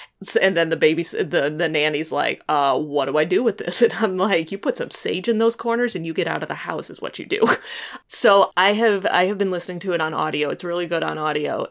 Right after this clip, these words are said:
And I have just been trying to refrain from, like, yelling at <laughs> the narrator while I'm driving in my car. It's like, "What are you doing? That's a terrible idea."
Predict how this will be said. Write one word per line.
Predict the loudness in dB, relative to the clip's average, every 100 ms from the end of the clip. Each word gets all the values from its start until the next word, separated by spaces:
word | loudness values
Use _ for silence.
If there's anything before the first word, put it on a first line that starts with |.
| -4
And | 0 2 2 2 -2 -6 -6
I | -2 2 2 2 0 -2
have | -4
just | -4 -4
been | -4 -8 -8
trying | -8 -8 -6
to | -4
refrain | -6 -6 -8 -8 -10
from, | -12 -10
like, | -6 -4
yelling | -2 -2 0 -2 -4 -12 -18 -20 -20 -12 -2
at | 2 2 2 -2 -4 -4
<laughs> | 2
the | 4
narrator | 4 4 6 6 4
while | 4 2
I'm | 2
driving | 0 0 -2 -2
in |
my | -2 0
car. | 2 4 2
It's | -2 -8
like, | -8 -2
"What | -2 0
are | 4
you | 4 4
doing? | 2 2 4 4 4 2 -6 -20 -14 -4
That's | 0 2
a | 0
terrible | -2 0 2 4 2 0 0
idea." | 0 0 -2 -2 -4